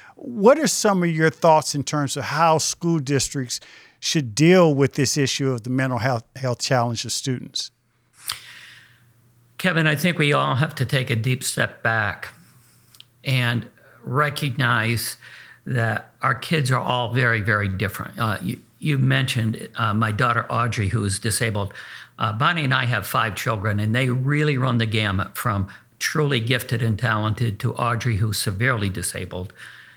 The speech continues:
Speaker 2: to a son that has disabilities after being, uh, hit when he was eleven years old and in a coma for three months,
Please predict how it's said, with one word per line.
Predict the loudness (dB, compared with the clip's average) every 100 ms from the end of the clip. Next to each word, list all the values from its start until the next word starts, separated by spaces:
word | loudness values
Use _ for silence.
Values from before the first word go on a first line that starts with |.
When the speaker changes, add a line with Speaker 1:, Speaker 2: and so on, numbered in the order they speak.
| _
Speaker 2:
to | -4
a | 0
son | 2 2 2
that | 2 0 -2 -12 _ _ _ -8
has | -2 0 0
disabilities | 0 0 0 0 0 0 0
after | 0 -2 -2
being, | 0 0 0 -4 -16 -20 -20 -20 -6
uh, | -2 -2 -4 -10
hit | -8 -2 -2 -2 -12 _ _ _
when | -2 0
he | 2
was | 0 -4 -4
eleven | -2 0 0 0
years | 0 0 0
old | 0 2
and | 2
in | 2
a | -2
coma | -2 0 0 -2
for | -4
three | -6 -4 -2
months, | -2 -4 -8 -16